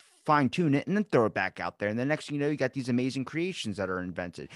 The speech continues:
You have to bounce ideas off of other people. You can't solo every fucking thing in the universe. And that's what everyone wants to do because they're too afraid that what they have might be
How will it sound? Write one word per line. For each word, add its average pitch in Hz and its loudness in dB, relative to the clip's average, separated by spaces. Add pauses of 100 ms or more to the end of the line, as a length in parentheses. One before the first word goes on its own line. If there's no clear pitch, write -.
(180)
You 165 2
have 180 4
to 208 2
bounce 143 2
ideas 117 0
off 98 -4
of 98 -2
other 90 -4
people. 104 -6
You 95 -6
can't 135 -4
solo 113 0
every 104 -2
fucking 101 -6
thing 98 -6
in 90 -6
the 87 -8
universe. 95 -6
And 98 -6
that's 98 -6
what 98 -8
everyone 104 -2
wants 104 -4
to 90 -12
do 107 -2
because 101 -6
they're 98 -4
too 143 -4
afraid 113 -2
that 85 -2
what 107 -4
they 127 -2
have 95 -2 (320)
might 104 0
be 110 -2